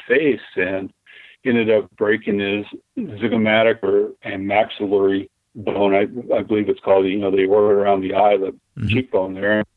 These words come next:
Speaker 1: The guy's eye popped out. I don't know about you, but I would think, "Wow, that would, uh,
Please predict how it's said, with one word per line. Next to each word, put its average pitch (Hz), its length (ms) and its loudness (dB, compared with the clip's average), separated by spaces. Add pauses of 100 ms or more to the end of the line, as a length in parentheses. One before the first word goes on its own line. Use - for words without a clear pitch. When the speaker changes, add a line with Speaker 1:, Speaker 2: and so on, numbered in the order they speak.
(140)
Speaker 1:
The 107 280 -4 (120)
guy's 151 320 0
eye 98 240 2 (120)
popped 95 320 -4
out. 92 320 0 (1160)
I - 520 -10
don't 135 120 2
know 117 40 0
about 104 300 0
you, 156 340 0
but 101 200 2
I 120 140 4
would 110 200 -2
think, 104 240 -2
"Wow, 135 300 4
that 143 240 2
would, 113 280 0
uh, 101 360 4